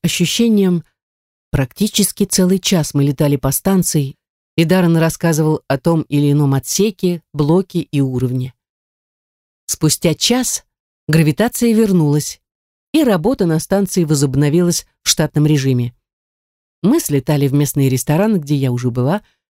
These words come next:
сытно позавтракали, и, наконец-то, Даррен отвез меня в тренировочный отсек. Правда, энтузиазма на его лице даже ни на один грамм не было видно. «Влада, я считаю твою блажь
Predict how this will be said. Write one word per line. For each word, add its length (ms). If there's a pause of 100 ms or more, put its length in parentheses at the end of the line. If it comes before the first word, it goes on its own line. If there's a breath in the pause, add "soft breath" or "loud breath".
(380)
сытно 360
позавтракали, 920
и, 80
наконец-то, 880 (580)
Даррен 400
отвез 380
меня 260
в 80
тренировочный 680
отсек. 420 (800)
Правда, 280
энтузиазма 800
на 120
его 140
лице 380 (420)
даже 260
ни 120
на 100
один 320
грамм 300
не 100
было 180
видно. 400 (1400)
«Влада, 480 (600)
я 120
считаю 380
твою 280
блажь 460